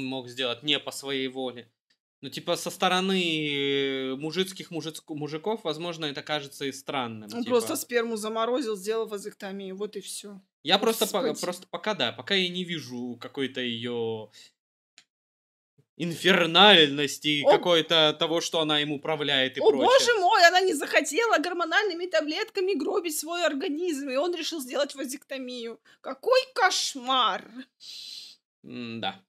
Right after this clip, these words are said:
Speaker 1: А насчёт того, что OnlyFans и прочее, и всё, что мо-, всё это можно теперь увидеть, всего за десять баксов, бла-бла-бла.
Speaker 2: И
Speaker 1: Ну,
Speaker 2: чё?
Speaker 1: значит, он был готов к этому. Значит, его это устраивало, его это не парило.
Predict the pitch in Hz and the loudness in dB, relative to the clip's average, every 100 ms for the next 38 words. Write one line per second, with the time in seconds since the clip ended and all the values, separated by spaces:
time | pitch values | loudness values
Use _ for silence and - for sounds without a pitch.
0 | _ _ - 123 123 117 117 117 120 123 | _ _ -14 -4 -2 0 -2 -4 -6 -6
1 | 139 - 127 127 - 123 120 120 120 117 | -6 -6 -6 -8 -8 -6 -6 -6 -6 -6
2 | 135 131 131 156 170 165 139 143 131 - | -6 -8 -4 -4 -4 -8 -12 -8 -8 -6
3 | 123 117 139 127 135 127 120 - 123 123 | -8 -8 -8 -8 -8 -8 -10 -8 -8 -6
4 | 120 113 117 - 127 117 135 147 113 - | -8 -10 -14 -12 -10 -6 -6 -6 -8 -10
5 | 123 117 113 113 123 113 147 156 - 107 | -10 -8 -10 -10 -12 -4 -2 -2 -4 -12
6 | 113 113 120 110 123 123 - _ _ 285 | -10 -10 -8 -4 -2 -2 -6 _ _ -12
7 | 127 131 156 190 190 202 196 208 202 202 | -8 -2 2 2 2 0 0 2 0 0
8 | 208 - 175 156 107 101 _ _ _ _ | -2 -2 -4 -4 -10 -18 _ _ _ _
9 | 139 165 - 180 180 180 175 170 190 180 | -4 -2 0 0 0 -2 -4 -4 0 2
10 | 170 156 147 143 156 151 151 147 151 135 | 2 2 0 0 0 0 -2 -8 -4 -2
11 | 113 98 | -4 -8